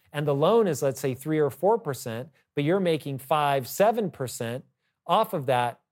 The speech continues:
money that you're either using to reinvest in your company or buying stocks or whatever you're doing. You have to be very careful buying stocks on debt,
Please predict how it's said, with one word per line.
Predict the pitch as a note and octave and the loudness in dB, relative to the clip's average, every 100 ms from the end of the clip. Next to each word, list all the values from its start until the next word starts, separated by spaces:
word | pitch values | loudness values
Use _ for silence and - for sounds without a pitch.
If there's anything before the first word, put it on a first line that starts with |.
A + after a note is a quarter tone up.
| - | -4
money | D3+ D#3+ B2 | 0 0 -2
that | C3 | -4
you're | B2+ C3+ C3 C3 | -2 0 2 0
either | B2+ | 0
using | B2 C3 C3+ C3+ | 0 -2 -2 -4
to | A#2+ | -6
reinvest | A#2+ A2+ A2+ - | -6 -6 -8 -8
in | B2 | -10
your | B2+ | -4
company | G3 F3+ D#3+ | -4 -4 -4
or | A#2 | -2
buying | A#2+ A#2+ | -4 -6
stocks | - F#3+ F3+ | -2 0 0
or | F#3+ | -2
whatever | F#3+ F3 | -2 -2
you're | D#3 | -2
doing. | C3 G2 | -4 -6
You | F#2+ | -12
have | G2+ | -16
to | F#2+ | -14
be | F#2 | -14
very | E2 G#2 D#3+ C#3+ B2 | -6 4 4 4 2
careful | C#3 A2+ G#2+ | 0 -2 -2
buying | G#2+ G#2+ | -8 -10
stocks | - G#2+ F#2+ G2 - _ _ _ - | -8 -8 -8 -10 -20 _ _ _ -12
on | A2 G#2+ | -10 -2
debt, | A2+ F#2+ - | 0 0 -4